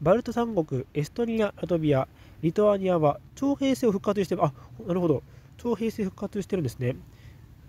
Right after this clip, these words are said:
うん。これは知らなかったです。えー、なるほど。期間は相当なもんですよ。何せ、ロシアにはひどい目に遭わされた歴史がありますからね。また、歴史解説でお話ししますね。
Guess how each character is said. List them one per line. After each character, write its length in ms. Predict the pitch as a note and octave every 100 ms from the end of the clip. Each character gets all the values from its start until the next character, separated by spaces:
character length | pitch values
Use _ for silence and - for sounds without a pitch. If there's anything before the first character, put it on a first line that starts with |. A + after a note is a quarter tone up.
| - - - - - - - -
う 60 |
ん。 380 | E3+ E3+ C3+ A2 - - - - -
こ 80 | -
れ 100 | G#3
は 260 | G3 F3+ - -
知 140 | - F3+
ら 60 |
な 40 | F3
か 80 | C3+
っ 40 |
た 60 | -
で 60 |
す。 80 | A#2 -
え 240 | C#3 C#3 C#3
ー、 20 |
な 60 | D3+
る 60 |
ほ 80 | C#3
ど。 160 | B2 - - -
期 100 | -
間 220 | - A#3+ F3+
は 80 |
相 180 | C3+ F#3+
当 120 | F#3+
な 100 | F#3+
も 100 | F3+
ん 100 | E3
で 80 | A#2
す 140 | G2+ C3+
よ。 160 | C#3+ - _ -
何 200 | C4+ B3
せ、 360 | - G3 D3+ - - -
ロ 100 | B3+
シ 180 | - A#3
ア 120 | G3+
に 100 | D3+
は 140 | C3+
ひ 100 | G#2
ど 140 | D3 B3
い 100 | G#3+
目 140 | F3+
に 80 | D3
遭 80 | D3
わ 100 | D3+
さ 100 | F3
れ 60 |
た 120 | D#3 A#2+
歴 260 | C3 F3
史 100 | -
が 160 | D#3+ D#3
あ 60 |
り 100 | C#3+
ま 80 | C#3+
す 100 | C#3
か 100 | -
ら 120 | A2
ね。 140 | C#3 G#3 - - - -
ま 100 | E3+
た、 160 | E3 -
歴 220 | - - G#3
史 140 | -
解 200 | - G3+
説 200 | D#3+ C#3
で 80 | F#3
お 80 | C3
話 280 | C3 C3
し 40 | B2
し 80 | B2+
ま 120 | A2+
す 100 | -
ね。 100 | G3+